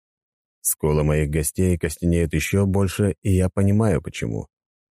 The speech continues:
За подобную дерзость их обоих могут ведь и в каземат бросить, а то и на плаху отправить. Нрав у герцога Саксонии склочный, и открытого противостояния он не простит.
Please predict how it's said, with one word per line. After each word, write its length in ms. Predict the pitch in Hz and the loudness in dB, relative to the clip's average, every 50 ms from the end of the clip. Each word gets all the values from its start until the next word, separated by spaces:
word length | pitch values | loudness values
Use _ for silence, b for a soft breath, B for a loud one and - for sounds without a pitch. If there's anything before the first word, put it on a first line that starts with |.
| _ _ _ _ _ _ _ _ | _ _ _ _ _ _ _ _
За 220 | - 78 73 82 80 | -6 -4 -2 -2 0
подобную 480 | 85 85 87 98 92 90 95 92 90 | -2 0 0 0 0 2 2 2 2
дерзость 580 | 85 85 98 101 98 95 85 95 95 - - - | 2 2 2 0 0 0 0 0 -2 -2 -2 -2
их 200 | 113 107 - 107 | -2 -2 0 -2
обоих 400 | 104 95 107 110 110 98 87 - | -2 0 2 2 2 0 0 0
могут 360 | 95 101 107 98 98 90 - | 0 0 2 0 0 -2 -2
ведь 320 | 87 95 104 101 - - | -2 0 -2 -2 -2 -2
и 80 | 90 98 | -2 -2
в 100 | 90 - | -2 -2
каземат 580 | - - 107 101 98 104 101 101 107 117 107 104 | -2 -2 0 0 2 2 2 2 2 0 0 0
бросить, 560 | 95 113 110 95 78 - - 57 - - _ _ _ _ _ _ _ _ _ _ | 0 0 2 2 0 0 -2 -6 -8 -12 _ _ _ _ _ _ _ _ _ _
а 140 | - 73 76 | -6 -6 -4
то 140 | - - 95 | 0 0 2
и 80 | 101 104 | 2 2
на 140 | 113 120 | 2 0
плаху 360 | 110 - 104 113 120 110 - 110 | 0 -2 -2 -2 -2 0 0 -2
отправить. 600 | 87 - - - 80 65 57 53 - - - _ _ _ _ _ _ _ _ _ _ _ _ _ _ | -2 -2 -4 -2 -2 -2 -2 -4 -6 -10 -16 _ _ _ _ _ _ _ _ _ _ _ _ _ _
Нрав 400 | - - 90 110 131 135 - - | -4 -2 0 0 2 0 0 0
у 60 | 135 | 0
герцога 480 | 117 104 117 117 - - 120 107 107 110 | 0 0 0 0 0 -2 -2 0 0 0
Саксонии 720 | 104 - 104 90 - - - 104 101 101 104 98 92 87 | 0 0 -2 -2 -2 0 0 2 2 2 2 2 2 0
склочный, 840 | 78 - - - 85 98 110 117 107 - - - 58 57 - - _ _ _ _ _ _ _ _ _ | 0 -2 -2 -2 0 2 2 2 0 -2 -4 -6 -8 -8 -8 -10 _ _ _ _ _ _ _ _ _
и 60 | - | -2
открытого 460 | 76 78 - - 82 87 78 87 82 78 | -2 -2 -2 -2 -2 0 0 0 0 0
противостояния 840 | - 82 78 - 82 80 - - 82 82 82 85 82 82 85 82 82 | -2 -4 -2 0 -2 -2 -2 0 0 0 2 2 2 2 2 2 2
он 200 | 82 82 82 82 | 2 2 2 2
не 80 | 82 | 0
простит. 640 | 76 - 78 80 78 - - - - 98 87 76 - | 0 -2 -2 -2 -2 -4 -4 -4 -2 -2 -2 -4 -6